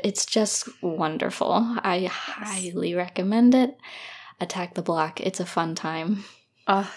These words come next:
Speaker 2: it's so good. I love when we had our movie night where we showed
Speaker 1: Yeah.
Speaker 2: that during
Speaker 1: Mm-hmm.
Speaker 2: covid. <laughs> That was so fun.
Speaker 1: Ah, it's very fun.
Speaker 2: <sighs>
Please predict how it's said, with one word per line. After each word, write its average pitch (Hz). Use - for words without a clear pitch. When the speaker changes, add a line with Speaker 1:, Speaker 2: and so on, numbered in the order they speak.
Speaker 2:
it's -
so 190
good. 220
I 208
love 202
when 208
we 202
had 202
our 214
movie 208
night -
where 220
we 226
showed 214
Speaker 1:
Yeah. 214
Speaker 2:
that -
during 233
Speaker 1:
Mm-hmm. 220
Speaker 2:
covid. -
<laughs> -
That 415
was -
so 339
fun. 349
Speaker 1:
Ah, -
it's -
very 175
fun. 214
Speaker 2:
<sighs> 220